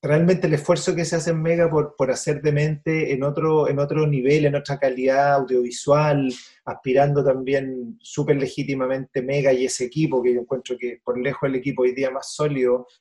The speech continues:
en la industria, de aspirar a mercados internacionales, de poder meter de mente en Netflix, en, en, en otras plataformas, de poder exportar nuestra ficción, que creo que talento y creatividad hay de sobra.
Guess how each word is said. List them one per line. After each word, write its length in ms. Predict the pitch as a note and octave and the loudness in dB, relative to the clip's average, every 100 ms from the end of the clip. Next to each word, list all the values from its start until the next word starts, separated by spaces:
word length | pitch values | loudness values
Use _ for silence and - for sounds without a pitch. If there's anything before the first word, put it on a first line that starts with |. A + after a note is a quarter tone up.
| - | -14
en 100 | A#2 | -10
la 60 | |
industria, 760 | A#2 C3 E3+ D3 - B2 B2+ - _ _ _ _ _ A2 | -6 0 0 0 -4 -2 -2 -6 _ _ _ _ _ -4
de 120 | C3+ | -4
aspirar 340 | - C#3+ D#3+ | -2 0 2
a 60 | F3+ | 4
mercados 420 | D#3 D3 F3+ F3 | 2 2 4 4
internacionales, 880 | D#3+ D3 C#3 B2+ - C#3 G3 C#4+ C#3+ | 2 0 -4 -4 -4 -2 -2 0 0
de 80 | B2+ | 2
poder 200 | C3+ D3 | 2 0
meter 280 | C#3+ C#3 C#3+ | 0 0 0
de 80 | C3 | -2
mente 320 | C#3+ C#3+ - | -2 -4 -4
en 160 | B2+ B2+ | -4 -2
Netflix, 520 | D3 D#3+ - D3+ C#3+ | -4 -4 -6 -6 -2
en, 240 | B2+ B2 | -2 -2
en, 120 | B2 - | -4 -8
en 180 | B2+ C#3+ | -4 -4
otras 240 | C#3+ C#3+ | -4 -4
plataformas, 800 | C3+ B2+ - - E3 D#3 D3 D3+ D#3 - _ | -4 -4 -4 2 2 4 2 0 -4 -12 _
de 120 | C3 | -6
poder 240 | B2 C3+ D3 | 2 4 4
exportar 640 | D3 - B2+ - - E3 | 0 -4 -4 -4 0 2
nuestra 420 | E3+ E3 D3 D#3 | 2 0 -2 -4
ficción, 760 | C#3 C3+ - - F3+ D3+ D3 D3 _ _ _ | -4 -6 -8 -2 2 2 -2 -6 _ _ _
que 160 | C#3+ | -4
creo 220 | C3 C#3 C3 | 0 2 2
que 100 | B2+ | 2
talento 840 | B2 B2+ D3 D3+ C#3+ E3 E3 E3+ | 2 2 4 2 0 2 4 4
y 140 | C3 B2 | 2 -2
creatividad 520 | B2 A#2+ B2 B2+ C3+ | 0 0 0 0 2
hay 100 | C3+ | 0
de 100 | A#2+ | -4
sobra. 680 | - E3+ E3+ B2+ C3 D#3+ | -4 0 2 2 0 -4